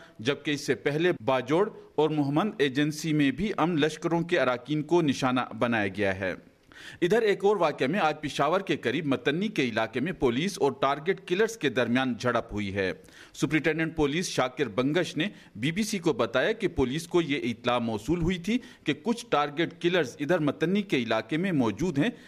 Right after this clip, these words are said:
جن کے خلاف کاروائی کے لیے ٹیم وہاں پہنچی تھی۔ انہوں نے کہا کہ پولیس اہلکار ابھی گاڑیوں سے اتر رہے تھے کہ مسلح افراد نے ان پر فائرنگ شروع کر دی، جس پر پولیس نے جوابی کاروائی کی ہے۔ فائرنگ کے تبادلے میں دو ٹارگٹ کلرز ہلاک،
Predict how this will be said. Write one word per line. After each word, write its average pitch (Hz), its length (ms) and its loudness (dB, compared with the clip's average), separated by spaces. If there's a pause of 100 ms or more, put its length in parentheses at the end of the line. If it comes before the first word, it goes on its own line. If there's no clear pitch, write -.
(120)
جن 170 200 -2
کے 185 160 0
خلاف 160 440 -2
کاروائی 123 320 0
کے 175 180 -2
لیے 185 160 0
ٹیم 165 340 0
وہاں 123 240 0
پہنچی 120 460 0
تھی۔ 98 280 -6 (440)
انہوں 147 200 4
نے 147 100 0
کہا 151 220 0
کہ 202 140 -2
پولیس 151 460 -2
اہلکار 139 500 2
ابھی 127 300 -2
گاڑیوں 127 300 2
سے 143 280 -2
اتر 220 280 -2
رہے 131 220 0
تھے 180 200 0 (320)
کہ 170 100 0
مسلح 165 400 2
افراد 156 400 2
نے 196 100 -4
ان 143 180 0
پر 175 200 0
فائرنگ 117 460 0
شروع 190 260 -2
کر 170 200 2
دی، 175 200 -4 (260)
جس 175 280 -4
پر 196 120 2
پولیس 160 480 -2
نے 196 100 0
جوابی 131 480 0
کاروائی 110 360 0
کی 104 300 -6
ہے۔ 92 180 -2 (420)
فائرنگ 180 380 0
کے 185 160 0
تبادلے 135 500 0
میں 175 180 0
دو 143 220 2
ٹارگٹ 147 520 0
کلرز 131 320 0
ہلاک، 113 380 -2